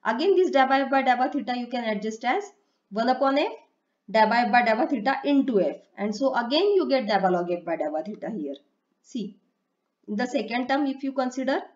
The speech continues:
you can simplify it like this, and so finally you get integration of del by log f by del bar theta whole square f x theta dx,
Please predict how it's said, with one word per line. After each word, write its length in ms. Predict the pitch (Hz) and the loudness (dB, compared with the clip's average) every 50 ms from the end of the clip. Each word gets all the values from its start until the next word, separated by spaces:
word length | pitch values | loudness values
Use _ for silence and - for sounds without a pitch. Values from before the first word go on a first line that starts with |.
| _ _ _ _ _ - | _ _ _ _ _ -12
you 140 | 226 226 214 | -10 -8 -6
can 200 | - 226 240 262 | -4 -4 -6 -6
simplify 500 | - 220 202 196 208 208 202 214 202 196 | -6 -8 -4 -2 -2 -2 0 0 2 2
it 180 | 202 202 202 | 2 2 0
like 260 | 202 175 175 175 - | -2 -2 -2 -4 -4
this, 240 | - 277 392 392 - - _ _ _ _ _ _ - | -2 -2 -2 -2 -4 -10 _ _ _ _ _ _ -6
and 180 | - 208 208 | -6 -4 -2
so 160 | 208 277 277 277 | 0 -2 -2 0
finally 380 | 320 247 208 214 214 214 220 | 0 0 0 0 0 -2 -2
you 200 | 226 226 226 208 | -2 -4 -4 -2
get 240 | 208 269 403 440 - | 0 0 0 0 -2
integration 540 | 247 233 202 247 214 226 226 226 262 240 247 | -6 -8 -8 -6 -6 -6 -6 -6 -4 -4 -4
of 160 | 277 285 220 | -4 -4 -2
del 140 | 202 202 196 | -2 -2 0
by 100 | 214 214 | 0 0
log 220 | 214 214 208 220 | 0 0 0 -2
f 100 | 226 208 | -4 -2
by 140 | 202 233 233 | -2 -2 0
del 140 | 208 208 185 | 0 0 0
bar 140 | 208 208 202 | 0 -2 -2
theta 300 | 247 202 185 220 220 247 | -4 -6 -4 -4 -4 -2
whole 180 | 208 196 190 | -2 -2 -4
square 320 | 185 - - 208 220 277 311 | -4 -8 -8 -6 -4 -4 -4
f 140 | 285 - | -4 -4
x 160 | 226 208 208 - | -6 -8 -10 -10
theta 300 | _ 233 214 196 190 190 | _ -10 -6 -4 -4 -2
dx, 420 | 190 180 180 143 139 - - - | -2 -4 -4 -6 -8 -10 -12 -18